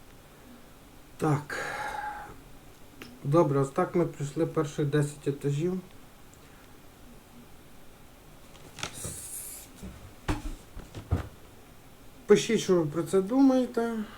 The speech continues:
Ставте вподобайки і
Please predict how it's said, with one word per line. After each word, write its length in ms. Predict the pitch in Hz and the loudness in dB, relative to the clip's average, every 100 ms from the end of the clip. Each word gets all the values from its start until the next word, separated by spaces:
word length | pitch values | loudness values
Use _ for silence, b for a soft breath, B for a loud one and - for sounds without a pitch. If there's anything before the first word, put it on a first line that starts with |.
| B B B B B B B - - - - | B B B B B B B -20 -20 -20 -20
Ставте 400 | - - 131 - | -6 -2 0 0
вподобайки 920 | 139 - 143 156 160 208 208 - 180 165 151 | -2 0 0 2 6 6 4 2 -2 -2 -4
і 300 | 160 208 214 | -4 -2 -2